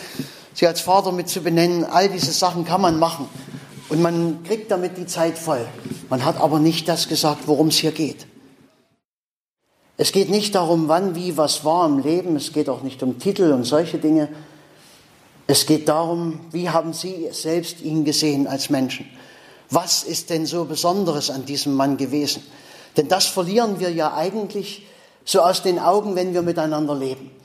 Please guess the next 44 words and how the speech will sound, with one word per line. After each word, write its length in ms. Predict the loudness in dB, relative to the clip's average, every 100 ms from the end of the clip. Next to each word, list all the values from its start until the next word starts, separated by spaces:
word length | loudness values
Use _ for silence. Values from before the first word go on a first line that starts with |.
| _ _ _ _ _ _ _ _ _ _ -2
Wenn 120 | 0
man 140 | 0
zu 160 | 2 2
uns 160 | 2
kommt 200 | 0 -2
und 60 | 0
sagt, 300 | -2 -4 -4
„Beschreib 360 | -2 2 2 2
den 200 | 0 0
doch 180 | -2
mal, 380 | -2 -2 -2 -6 -10 -8
beschreib 340 | -4 -2 0
doch 120 | 0 0
mal 160 | 2
deinen 280 | 2 0 -2
Partner 380 | -4 -2 0 -2
zum 180 | -2 -6
Beispiel“, 460 | -6 -8 -8 -8 -10 -20 -20 -20 _ -20 _ _ _
dann 180 | -2 2
fällt 300 | 0 0 -2
uns 160 | -4
das 220 | -4 -6 -4
ganz 240 | -4 -4
schwer. 320 | 0 2 2
„Beschreib 340 | 0 0 0 2
mal 100 | 0
dein 200 | 0 0
Kind.“ 400 | 0 0 -2 -8 -20 -6
Oh, 280 | 2 4 2 -6 -18 -20 -20 _ _ -20 _ _ _
dann 140 | 0 2
müssen 180 | 4 4
wir 120 | 4
ganz 200 | 4 2
schön 160 | 2
überlegen, 480 | 2 2 4 4 4
obwohl 320 | 2 4 4
wir 120 | 2 0
zusammen, 440 | -2 0 0 2
wir 100 | 0
sind 280 | 0 -2 2
die 120 | 2
Menschen, 400 | 2 0 -2 -2
die 120 | 0
ihn 180 | -2 -2